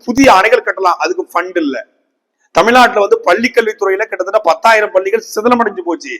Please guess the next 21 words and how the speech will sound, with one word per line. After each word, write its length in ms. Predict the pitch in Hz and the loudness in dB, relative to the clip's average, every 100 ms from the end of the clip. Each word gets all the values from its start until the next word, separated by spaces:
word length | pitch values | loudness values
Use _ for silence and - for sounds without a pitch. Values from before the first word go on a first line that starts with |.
| _ _ _ - | _ _ _ 0
அதுக்கு 220 | 190 185 | 2 2
நம்ம 280 | 160 208 247 | 0 0 -2
ஸ்கூல்ல 300 | - 233 214 | -2 -4 -4
திட்டத்தை 300 | 190 190 185 | -4 -8 -4
போட்டு 180 | 214 - | -4 -4
முன்னாள் 380 | 190 240 247 | -6 -4 -4
மாணவரோட 260 | 220 214 196 | -4 -6 -6
காசு 220 | 185 190 | -4 -4
கேக்குறாங்க, 420 | 196 185 175 170 160 _ _ | -4 -4 -2 -4 -4 _ _
பள்ளிக்கூடத்தை 480 | 160 214 208 190 170 | -2 -2 -2 -6 -8
சீரமைக்க 420 | - 208 202 190 | -6 -6 -4 -6
காசு 260 | 185 175 175 | -2 -2 -2
இல்ல, 140 | 190 202 - _ 135 | 0 0 0 _ 2
ஓடு 280 | 165 226 - | 6 6 4
விழுந்து 360 | - 190 202 208 156 - _ 135 | -2 -6 -2 -2 -2 -4 _ 0
மாணவருடைய 440 | 175 208 196 175 147 | 0 2 -2 -4 -4
மண்டை 320 | 160 208 208 | -6 -2 -2
உடையுது, 380 | 160 160 143 _ _ _ _ | -2 -8 -14 _ _ _ _
கழிவறைகள் 460 | 160 226 226 208 180 | 2 2 0 -2 -8
சுத்தம் 240 | 180 190 | -10 -10
செய்யப்படல, 420 | 180 165 147 143 | -6 -6 -6 -6